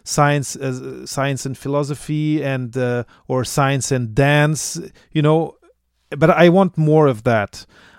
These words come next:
Also, one thing that I really want is to have, to bring specialists in the domain, in the career, in the, like, post P H D career domain. There, there are out there, they exist.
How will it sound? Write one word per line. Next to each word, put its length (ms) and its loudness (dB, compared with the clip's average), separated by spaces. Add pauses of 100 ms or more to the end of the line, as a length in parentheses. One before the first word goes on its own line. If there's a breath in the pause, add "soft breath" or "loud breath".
(120 soft breath)
Also, 480 6
one 260 2
thing 160 0
that 100 0
I 80 4
really 600 -2 (140)
want 520 -2
is 240 -4
to 120 -2
have, 520 -2
to 80 -14
bring 400 -2 (280)
specialists 760 -4
in 100 -4
the 140 -2
domain, 340 -4
in 80 -6
the 140 0
career, 560 2
in 100 -4
the, 180 -2
like, 180 -6 (360)
post 300 -4
P 100 -6
H 160 -10
D 100 -6
career 240 -2
domain. 300 -2
There, 220 2
there 260 4
are 260 6
out 220 4
there, 220 2
they 140 -2
exist. 600 -2